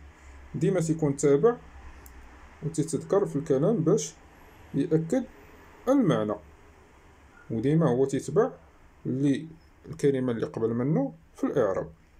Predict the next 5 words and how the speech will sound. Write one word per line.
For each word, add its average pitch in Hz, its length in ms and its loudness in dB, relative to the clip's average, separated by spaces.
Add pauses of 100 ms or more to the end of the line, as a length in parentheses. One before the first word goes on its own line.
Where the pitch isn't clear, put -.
(1700)
فهو 117 640 0
تيكون 117 340 -4
تيتبع 107 600 -4
المتبوع 110 640 0
ديالو 110 440 2